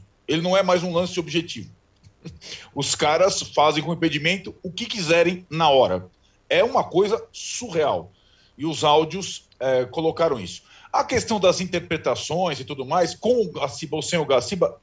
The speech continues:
é a mesma situação. O var no Brasil, isso é ótimo pra gente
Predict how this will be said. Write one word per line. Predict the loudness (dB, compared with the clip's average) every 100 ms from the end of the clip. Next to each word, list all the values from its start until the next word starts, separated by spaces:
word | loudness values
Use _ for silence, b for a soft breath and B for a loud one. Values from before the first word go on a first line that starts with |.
| 2
é | 4
a |
mesma | 4 4 4 4 -2
situação. | -10 -6 -4 -4 -8 -10 B B B
O | 0 4
var | 6 6 4
no | 2
Brasil, | 4 4 2
isso | 4
é | 4 4
ótimo | 2 2 0 -4
pra | -2
gente | -2 -2 -6 -6 -8